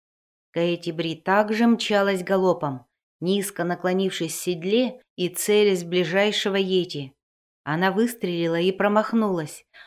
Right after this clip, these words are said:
но уже через мгновение последовал второй выстрел, и стрела вонзилась монстру в бок.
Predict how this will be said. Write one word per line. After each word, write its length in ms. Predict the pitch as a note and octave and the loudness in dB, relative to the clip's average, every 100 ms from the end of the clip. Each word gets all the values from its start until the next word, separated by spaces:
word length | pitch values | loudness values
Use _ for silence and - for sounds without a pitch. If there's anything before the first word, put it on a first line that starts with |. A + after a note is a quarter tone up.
| _ | _
но 240 | E3+ G3 A3 | 0 2 4
уже 200 | A3+ A#3+ | 4 2
через 360 | A#3+ G#3 G3+ | 2 0 0
мгновение 680 | G3 F#3 G#3+ A3 C4+ A3+ F3+ | 0 0 2 4 4 4 2
последовал 640 | F3+ F3+ F#3+ F#3 F3 F3 F3 | -2 -4 0 0 0 -2 -2
второй 480 | - A3+ A3+ A3 | 0 2 4 4
выстрел, 560 | F#3 F3+ - - D3+ C#3 _ _ | 4 -2 -6 -6 -6 -6 _ _
и 140 | - F3+ | -4 -4
стрела 560 | - E3+ E3+ E3+ F#3+ | -2 -2 0 2 2
вонзилась 680 | G#3 A3 G3 F#3+ A3 G#3+ G#3 | 2 2 0 0 2 2 0
монстру 500 | F#3+ F#3+ F3+ - F3+ | 0 0 -2 -4 -4
в 120 | F3 | -4
бок. 380 | D#3+ E3+ D#3+ - | -4 -6 -6 -10